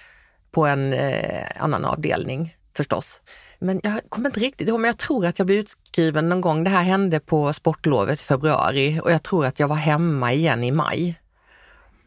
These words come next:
Efter att ha haft permis då och då förstås. Men då var jag knäpp. Då var jag lite som en, eh, senil person.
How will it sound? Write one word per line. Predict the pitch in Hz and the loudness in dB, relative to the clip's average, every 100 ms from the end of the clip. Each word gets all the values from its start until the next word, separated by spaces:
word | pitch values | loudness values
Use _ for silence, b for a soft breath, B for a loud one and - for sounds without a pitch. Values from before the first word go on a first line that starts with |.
| b | b
Efter | - 147 - 131 | -2 -2 0 0
att | 123 135 | 0 -2
ha | |
haft | 110 - - | -4 -6 -4
permis | 113 113 120 151 - - - 165 | -2 -2 -4 -6 -8 -16 -12 -12
då | 156 151 131 | -6 -2 -2
och | 131 | -2
då | 117 143 - _ | -2 -4 -8 _
förstås. | - - - - - - _ _ _ _ _ - | -12 -10 -10 -12 -18 -20 _ _ _ _ _ -4
Men | 190 | -2
då | |
var | 202 196 | 0 2
jag | 160 170 180 - | 2 0 -4 -6
knäpp. | - 202 _ - - _ _ - | -6 -6 _ -20 -20 _ _ -6
Då | 196 | -2
var | 208 208 | 0 0
jag | 185 185 | 0 -2
lite | 180 190 - 185 | -4 -6 -4 -2
som | 196 185 | 0 0
en, | 180 180 180 | 0 0 0
eh, | 180 175 175 180 175 _ _ - | 0 0 -2 -6 -10 _ _ -8
senil | - 202 151 156 165 | -2 0 0 -2 -4
person. | - - 160 165 | -6 -4 -2 -4